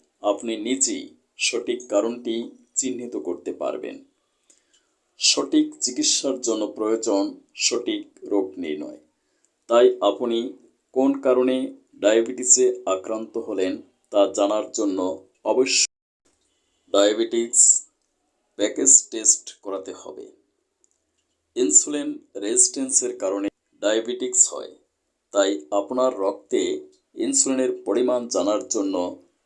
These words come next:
সিরাম ইনসুলিন টেস্ট করাতে হবে। প্যানক্রিয়াস থেকে ইনসুলিন সিক্রেশন হচ্ছে কিনা তা জানার জন্য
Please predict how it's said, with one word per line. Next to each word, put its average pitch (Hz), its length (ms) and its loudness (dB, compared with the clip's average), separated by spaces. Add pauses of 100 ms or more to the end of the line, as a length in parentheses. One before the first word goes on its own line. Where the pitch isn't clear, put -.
সিরাম 127 640 2
ইনসুলিন 110 500 -2 (120)
টেস্ট - 360 0
করাতে - 360 -8
হবে। - 340 -14 (960)
প্যানক্রিয়াস 139 680 2
থেকে 143 420 -8 (100)
ইনসুলিন 135 440 0
সিক্রেশন 131 880 0
হচ্ছে - 340 -6
কিনা - 360 -12 (300)
তা 101 160 2
জানার 110 380 -2
জন্য 101 500 -4